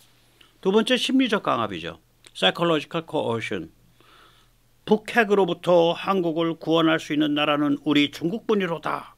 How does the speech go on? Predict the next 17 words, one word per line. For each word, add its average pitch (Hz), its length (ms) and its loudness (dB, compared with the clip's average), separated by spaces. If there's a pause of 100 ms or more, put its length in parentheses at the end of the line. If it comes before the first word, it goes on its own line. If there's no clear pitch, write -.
이러한 233 460 -4
관념을 151 600 -2 (380)
한국인에게 175 560 -2
세뇌하기 196 560 -6
위한 95 220 -8
거죠. 78 240 -16 (2750)
그래서 269 560 4 (600)
이 247 140 0
북핵 262 600 -4
탄도미사일은 240 920 2
오너는 220 460 4
중국이라고요. 165 680 0
그럼 233 220 4
이거를 247 360 6
깠다란 190 540 4
얘기는 156 240 0
뭐냐? 104 600 -2